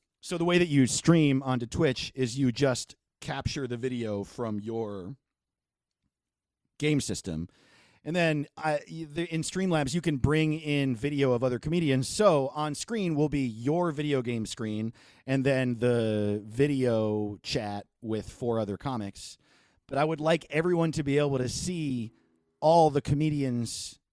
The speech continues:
screens as they play Mario Kart instead of just mine. And I can't figure out a way to make that happen. I don't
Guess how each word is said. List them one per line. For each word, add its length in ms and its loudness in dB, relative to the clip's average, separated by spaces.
screens 920 -4
as 280 0
they 100 4
play 200 2
Mario 360 -2
Kart 280 -6
instead 400 -4
of 80 -4
just 300 -4
mine. 460 -4
And 220 -4
I 100 -6
can't 340 -4
figure 220 -2
out 120 2
a 60 4
way 180 2
to 80 -2
make 200 -4
that 160 -6
happen. 420 -12
I 100 -6
don't 380 -2